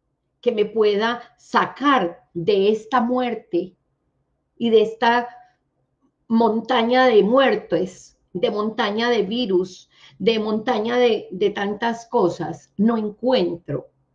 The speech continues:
otro ser que me haga saltar a otra dimensión, que me haga cerrar el círculo y transferirme a otra dimensión,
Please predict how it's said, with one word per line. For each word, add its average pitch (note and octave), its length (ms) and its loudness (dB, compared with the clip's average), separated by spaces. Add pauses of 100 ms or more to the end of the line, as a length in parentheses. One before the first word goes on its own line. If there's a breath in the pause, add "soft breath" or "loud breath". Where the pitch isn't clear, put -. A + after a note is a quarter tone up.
otro B3 500 4
ser D4 520 2 (640)
que A#3+ 160 2
me G#3 180 2
haga G#3 420 0
saltar A3+ 840 0 (320)
a G3 120 2
otra G3+ 260 -2
dimensión, G3 920 -4 (460 soft breath)
que A3+ 140 0
me A3 140 0
haga A3 560 0 (280)
cerrar A3+ 580 2
el C4 160 2
círculo C4 800 0
y G#3+ 260 -8
transferirme A3 1400 0
a G3+ 160 0
otra G#3 260 -2
dimensión, F#3+ 720 0